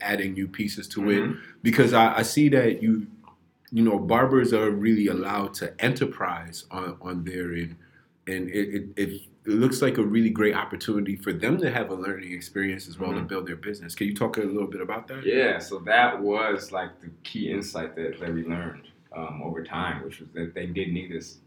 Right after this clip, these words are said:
Speaker 2: robust, like, this enterprise system, like,
Speaker 1: Mm-hmm.
Speaker 2: like you said,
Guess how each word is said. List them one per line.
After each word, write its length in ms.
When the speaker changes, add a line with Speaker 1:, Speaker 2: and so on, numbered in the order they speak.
Speaker 2:
robust, 420
like, 200
this 200
enterprise 500
system, 380
like, 100
Speaker 1:
Mm-hmm. 160
Speaker 2:
like 180
you 60
said, 340